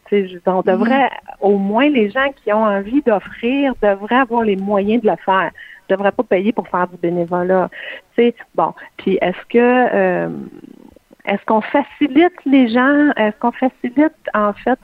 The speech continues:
Speaker 1: euh, comme je vous disais tantôt, le, le, le terrain pour les gens qui ont envie de faire ces choses-là ? Actuellement, euh, j'ai,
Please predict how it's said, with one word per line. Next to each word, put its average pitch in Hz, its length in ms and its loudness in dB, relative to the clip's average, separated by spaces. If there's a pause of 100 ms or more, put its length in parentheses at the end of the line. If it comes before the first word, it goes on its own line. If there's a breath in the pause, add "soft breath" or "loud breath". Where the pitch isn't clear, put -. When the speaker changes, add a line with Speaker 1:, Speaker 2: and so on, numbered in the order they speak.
(120)
Speaker 1:
euh, 202 160 2
comme 202 220 -2
je 196 80 -4
vous 202 160 -20
disais 226 100 0
tantôt, 214 540 0
le, 208 200 2
le, 185 220 -2 (460 loud breath)
le 196 100 2
terrain 214 540 0
pour 214 200 -4
les 202 200 -4
gens 214 200 -2
qui 220 140 -8
ont 202 140 0
envie 196 240 -6
de - 120 -20
faire 196 280 -4
ces 196 100 -4
choses-là ? 196 380 -2
Actuellement, 226 880 0
euh, 185 580 -2 (180)
j'ai, 190 80 -6